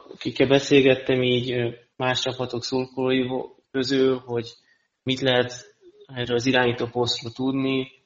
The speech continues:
sokan féltik az Albát, hogy ugye légiós irányító nélkül, légiós irányító nélkül, hogy lehet? Tehát, hogy hogyan tudtok majd így játszani?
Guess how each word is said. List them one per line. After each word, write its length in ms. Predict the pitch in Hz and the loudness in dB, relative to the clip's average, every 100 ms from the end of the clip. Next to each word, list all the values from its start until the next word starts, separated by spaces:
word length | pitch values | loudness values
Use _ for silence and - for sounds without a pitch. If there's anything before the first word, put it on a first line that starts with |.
| _ | _
sokan 360 | 143 139 131 | -4 0 0
féltik 500 | 117 135 131 127 117 | 2 4 6 4 0
az 100 | 120 | -4
Albát, 360 | 120 117 120 117 | -2 -2 -2 -6
hogy 140 | 123 | -6
ugye 260 | 120 117 120 _ | -4 -4 -6 _
légiós 480 | 135 135 135 139 127 | 0 4 6 6 4
irányító 440 | 139 131 127 123 127 | 2 2 0 0 -2
nélkül, 400 | 127 127 123 _ _ _ 131 | 0 -2 -6 _ _ _ -10
légiós 460 | 131 139 139 135 - | 0 4 6 4 2
irányító 680 | 135 131 127 - 135 127 127 123 _ | 0 0 0 -2 -2 -2 -6 -14 _
nélkül, 300 | 143 139 _ _ | -20 -20 _ _
hogy 160 | - 330 | 2 8
lehet? 540 | 330 - - - - _ | 8 8 -4 -12 -20 _
Tehát, 160 | - - | -20 -18
hogy 140 | 147 | -6
hogyan 340 | 165 165 170 - | 4 6 6 6
tudtok 480 | 180 - - 156 | 4 4 4 4
majd 180 | 156 151 | 4 4
így 180 | 151 147 | 4 2
játszani? 760 | 147 156 151 - 127 120 113 | -4 -4 -4 -6 -4 -2 -4